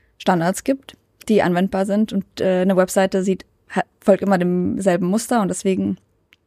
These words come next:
hast du sehr viele Daten und hast aber auch einen, einen sehr klaren Weg, wo du hin willst, was eine gute, eine gute Website ausmacht oder eine gute App oder, ne? Da, also das ist quasi genau das Erfolgsrezept von K-I-Coding-Agenten,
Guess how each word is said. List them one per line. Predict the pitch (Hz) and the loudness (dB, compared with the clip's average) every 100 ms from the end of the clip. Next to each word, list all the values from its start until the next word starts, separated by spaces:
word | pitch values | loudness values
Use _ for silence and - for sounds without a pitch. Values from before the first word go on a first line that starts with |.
| - | -4
hast | 233 233 | -2 2
du | |
sehr | 196 | 2
viele | 208 202 | 2 0
Daten | 214 - 214 | 0 0 -2
und | 202 | -2
hast | - | -4
aber | 196 185 | -2 -2
auch | - | -2
einen, | 202 - | -6 -6
einen | 190 - - | -6 -6 -2
sehr | 208 | -4
klaren | - - - 214 - - - - | -2 -2 -2 -2 -8 -20 -20 -10
Weg, | - 196 180 - | 2 2 2 0
wo | 190 | 0
du | 185 | 2
hin | 190 170 | 2 2
willst, | 165 - 196 | 0 -4 -6
was | - | -6
eine | 175 | -4
gute, | 175 165 165 160 190 - _ _ _ _ _ - | -2 0 0 0 -2 -8 _ _ _ _ _ -4
eine | 185 | 0
gute | 180 | 2
Website | 165 - - - | 0 0 -4 -4
ausmacht | - - - - | -4 -4 -4 0
oder | 190 185 | 2 2
eine | 175 | 2
gute | 165 175 | -2 -4
App | - - - | -4 -6 -10
oder, | - - | -8 -2
ne? | 196 | 2
Da, | 226 - | 2 2
also | 185 | 0
das | 180 - | 0 -6
ist | - - | -10 -2
quasi | 180 165 170 170 - _ - | 0 0 0 -4 -6 _ -2
genau | 185 202 208 208 220 - _ - | 4 6 6 4 -2 -16 _ -6
das | - | -2
Erfolgsrezept | - 196 220 - 196 - 196 - | 0 4 2 2 -4 -2 -2 -4
von | - 175 170 175 - | -4 -2 0 -2 -4
K-I-Coding-Agenten, | - 185 180 170 165 - 254 247 - 185 190 175 - 180 | -4 -4 -2 -2 -4 -2 2 2 0 -2 -2 -2 -2 -2